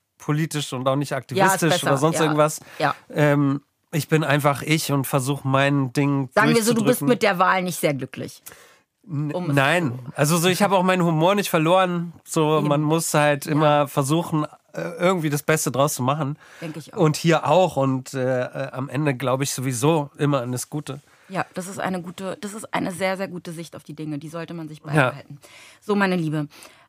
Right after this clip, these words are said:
Speaker 2: ähm, ich hab mir Folgendes überlegt. Und zwar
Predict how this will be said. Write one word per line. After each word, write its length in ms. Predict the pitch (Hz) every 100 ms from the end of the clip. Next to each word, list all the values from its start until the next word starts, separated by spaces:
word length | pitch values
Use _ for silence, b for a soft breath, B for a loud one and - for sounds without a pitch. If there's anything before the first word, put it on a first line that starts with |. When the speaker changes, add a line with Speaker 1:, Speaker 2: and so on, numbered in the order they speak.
| _
Speaker 2:
ähm, 360 | - 202 208 220 -
ich 140 | 233
hab 200 | 240 -
mir 140 | 240 233
Folgendes 420 | 202 185 190 175
überlegt. 400 | 151 156 156 -
Und 140 | 185 170
zwar 420 | - 190 202 -